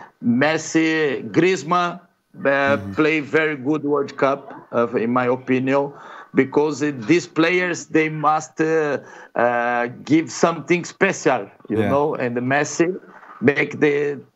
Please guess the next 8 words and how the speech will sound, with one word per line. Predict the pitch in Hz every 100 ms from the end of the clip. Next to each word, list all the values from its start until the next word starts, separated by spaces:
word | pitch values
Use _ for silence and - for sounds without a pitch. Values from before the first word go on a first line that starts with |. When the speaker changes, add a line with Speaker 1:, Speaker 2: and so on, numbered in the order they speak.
| -
Speaker 1:
the | 139 139
special | - 165 - 151 143
things | - 151 123
for | 127 123
Argentina, | 123 131 131 160 180 233 -
and | 139 135 113
Griezmann | 135 160 156 165 202 202 - - -
also, | 131 139 147 - 151 156